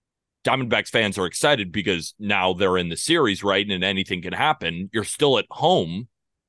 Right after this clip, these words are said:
Game four, it's Christopher Sanchez versus Joe Mantiply in a bullpen game. You could win that one.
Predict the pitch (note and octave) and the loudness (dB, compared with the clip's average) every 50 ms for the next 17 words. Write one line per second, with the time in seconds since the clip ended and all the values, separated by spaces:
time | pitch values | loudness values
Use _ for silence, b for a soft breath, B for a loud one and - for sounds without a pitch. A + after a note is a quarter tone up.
0 | _ _ _ _ _ _ _ - B2 B2 C#3 C#3+ C3 - - - D3+ E3 F3 D3+ | _ _ _ _ _ _ _ -4 -2 -2 0 -2 -4 -4 0 2 4 6 6 6
1 | B2+ A#2 A2+ - - - - C#3 C3+ - - G#2 B2 A2+ - - - B2 C3+ D3+ | 6 4 2 0 -4 -4 -2 -2 -2 -2 -2 -4 -4 -4 -2 -2 -2 0 0 0
2 | C#3 - C3 A2+ G#2+ G#2 F2+ E2 A2 G#2+ F#2+ - G#2 F#2 - - A#2 B2 B2+ A#2 | 0 0 2 2 2 0 -2 -2 -4 -4 -4 -4 -8 -10 -4 -2 0 0 0 0
3 | A2 A#2 C#3 C#3+ - _ - - - A2+ A2 G2+ F#2+ F2 D#2+ A#2+ D3+ F3+ - - | 0 0 -2 -2 -6 _ -14 -6 -2 0 0 0 0 -2 -2 -2 -2 0 0 0
4 | G#2 F#2 F#2 F2 F#2 F#2 F2 F2+ F#2+ A2 B2+ _ _ _ _ _ _ _ _ _ | -2 -2 -2 -2 -2 0 0 -2 -4 -6 -10 _ _ _ _ _ _ _ _ _
5 | _ _ _ _ _ _ _ _ _ _ _ _ _ _ _ F#2 C#3 E3 - G#3+ | _ _ _ _ _ _ _ _ _ _ _ _ _ _ _ -2 0 0 0 0
6 | C3 G2 G2 F2+ E2+ E2 E2 D#2+ F2 E2+ E2+ F2+ A#2 C3 | 2 2 2 2 2 0 -2 -2 -2 -2 -2 -2 -4 -6